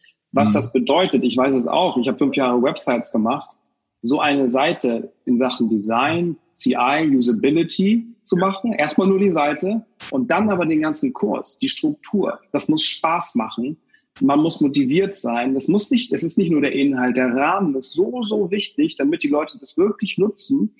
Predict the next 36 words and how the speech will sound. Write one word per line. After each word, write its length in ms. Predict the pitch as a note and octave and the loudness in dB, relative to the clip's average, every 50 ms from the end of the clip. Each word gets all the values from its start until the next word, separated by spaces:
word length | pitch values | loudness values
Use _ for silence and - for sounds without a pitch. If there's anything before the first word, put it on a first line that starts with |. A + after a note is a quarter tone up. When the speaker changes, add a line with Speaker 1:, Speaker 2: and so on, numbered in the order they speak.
| _ _ _ _ | _ _ _ _
Speaker 1:
und 80 | - C3+ | 0 2
damit 260 | D3+ D#3+ D#3+ D3 - | 2 2 2 2 4
du 80 | F#3+ A3+ | 4 4
nachher 280 | G#3+ F#3+ - F#3 D#3+ | 4 2 2 0 2
nicht 160 | E3 G3 F#3+ - | 2 0 0 0
nur 100 | - D3+ | 0 0
die 80 | C#3+ | 0
Kohle 320 | - - B3+ C4+ A#3 F3+ - | 0 0 0 2 2 0 0
kriegst, 400 | - D3 D#3+ G3 F#3+ - - _ - - _ _ | 0 0 0 0 -2 -6 -12 _ -20 -20 _ _
sondern 300 | - - D#3 D#3+ E3 D3+ | -4 -2 0 0 0 -2
auch 200 | - F3 F#3 - E3 | -2 -4 -4 -2 -2
wirklich 320 | E3+ F3 - D#3 D3 C#3 | -2 0 0 -2 0 2
merkst, 380 | C#3+ D3+ E3 F3+ F3 - - - | 2 2 2 0 -2 -6 -4 -2
da 100 | C#3+ D3 | -2 -2
ist 200 | D3 D#3+ - - | -2 -2 -2 0
eine 160 | D3 C#3+ C#3 | 0 0 0
Energie 600 | C#3 C#3+ C#3+ C#3+ C3+ B2+ C3 D#3+ F#3 F#3+ F3 D#3+ - | 2 2 2 2 0 0 0 2 2 2 2 2 2
in 140 | C#3 C3+ - | 0 -2 0
Verbindung 640 | C3+ B2+ - F#3+ A#3 B3+ F#3+ C#3+ C#3 D3 F#3+ G#3 E3+ | -2 -2 0 2 2 2 2 2 0 0 0 0 0
und 140 | - C#3 C#3+ | 0 0 2
die 40 | |
Leute 300 | C3+ C#3 C#3+ D3+ D3 D3+ | 2 2 2 0 0 0
machen 320 | C#3+ C#3+ D#3 D3+ - F3 D3 | 0 0 0 -2 -2 -2 -2
das 220 | D3 D3 - - | -2 -2 -2 -2
wirklich 320 | D3+ D3 - - - - - | -2 -4 -4 -6 -6 -4 -2
gerne 360 | D#3 D3 D#3+ E3 E3 D#3+ C#3+ | 0 0 2 0 0 0 -2
und 160 | - C#3 C3 | -2 -2 -2
schätzen 440 | - - E3+ E3+ - - E3 D#3 D3 | 0 -2 -2 -4 -4 -2 0 2 2
das 260 | D3 D3+ D3 - - | 0 0 -4 -6 -6
und 260 | - B2+ C3 B2+ B2+ - _ _ _ | -2 -2 -2 -2 -2 -6 _ _ _
können 200 | - - F3 F3 | -2 0 2 2
damit 280 | E3 D3+ C#3+ C3+ B2 C3+ | 2 2 2 2 2 0
wirklich 300 | D#3 - D#3 C3+ - - | 0 0 -2 -2 0 0
arbeiten 520 | C3 C#3 C#3+ C#3 C#3+ C#3 B2+ - C3+ B2+ A#2+ | 0 0 0 0 0 0 0 0 0 0 2
und 200 | C3+ B2+ B2 - | 2 0 2 0
dein 260 | C3 C3+ C3+ C3+ | 2 2 2 0